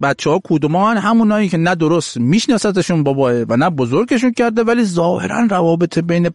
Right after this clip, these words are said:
پدر بیولوژیک و فرزندان توی این قوم خیلی هم محترمانه است. ولی فرق اینا با عربستان قبل از اسلام که اشاره کردیم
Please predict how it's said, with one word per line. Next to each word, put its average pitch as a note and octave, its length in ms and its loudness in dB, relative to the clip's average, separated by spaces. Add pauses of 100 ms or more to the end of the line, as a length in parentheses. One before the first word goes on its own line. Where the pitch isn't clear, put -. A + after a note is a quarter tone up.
پدر E3 360 0
بیولوژیک D#3 760 0 (120)
و D3+ 220 0
فرزندان D#3 840 0
توی A#3+ 180 0
این A#3+ 140 2
قوم A#3+ 200 0
خیلی C#4+ 460 0
هم B3+ 180 2
محترمانه F3 680 0
است. C#4 300 -2
ولی D#4 140 2 (140)
فرق D4 320 0
اینا D4 300 0
با D4 220 0
عربستان F3+ 760 -2
قبل F3+ 280 0
از F3 140 0
اسلام F3+ 340 -2
که F3+ 180 0
اشاره F3 300 0
کردیم G3+ 500 2